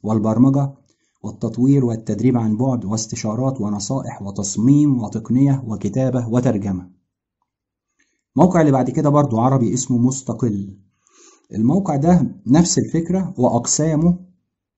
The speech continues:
أعمال وخدمات استشارية وإدارية، برمجة وتطوير، بناء مواقع وتطبيقات،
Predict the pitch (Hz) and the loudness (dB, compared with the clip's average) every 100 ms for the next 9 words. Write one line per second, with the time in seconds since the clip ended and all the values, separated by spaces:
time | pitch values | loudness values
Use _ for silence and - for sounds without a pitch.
0 | _ _ _ _ _ - - 123 117 156 | _ _ _ _ _ -16 -4 2 6 6
1 | 143 110 - 101 117 139 135 117 - - | 6 4 0 0 4 4 2 -6 -6 -4
2 | 110 123 135 101 123 113 107 107 147 156 | -2 0 0 -2 -4 -4 -4 -2 -2 -2
3 | 160 110 110 117 139 120 107 104 107 127 | -4 -2 2 4 6 2 -2 -6 -2 0
4 | 156 165 - 113 113 139 113 110 127 135 | 0 0 -2 0 2 2 0 -2 -2 -2
5 | 107 101 101 98 98 131 147 151 | -6 -6 -8 -6 -6 -6 -6 -8